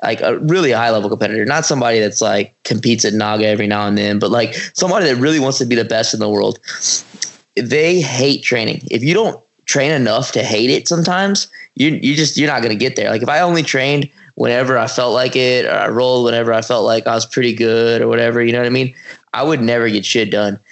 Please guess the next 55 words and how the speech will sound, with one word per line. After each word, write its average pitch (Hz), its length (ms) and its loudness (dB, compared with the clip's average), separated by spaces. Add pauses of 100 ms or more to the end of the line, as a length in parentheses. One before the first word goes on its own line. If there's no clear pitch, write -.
(160)
Like, 107 460 0
I, 117 500 -2
I, - 240 0
I, - 140 -6
most 127 400 0
days, 131 320 2
especially 127 400 -2
teaching 110 520 0
twice 110 420 -2
a 135 60 2
day, 113 320 2
well, 127 140 2
not 127 180 -2
twice 120 220 0
a 110 40 0
day, 101 120 0
I 101 40 -2
teach 110 240 -2
in 101 120 0 (100)
the 98 120 -2
noon 110 260 2
class, 131 460 0 (480)
uh, 107 180 0
my 107 140 0
beginners, 120 640 0
my 104 140 0
kids 127 400 -2
some 127 220 0
days, 123 380 0 (300)
and 110 160 0
then 113 120 2
my 104 180 0 (160)
advanced 123 380 -2
class. - 380 -4 (200)
You 147 80 2
gotta 147 120 2
teach 135 200 0
all 143 140 0
that 170 120 0
shit 123 400 0
and 113 140 -2
then 117 80 0
keep - 180 0
yourself 123 320 0
honest 117 320 0
enough 113 200 -4
to - 80 -4
train 123 420 0
through 104 180 2
that, 98 260 0
you 104 60 0
know 104 60 0
what 110 100 0
I 110 40 -2
mean? 123 240 -2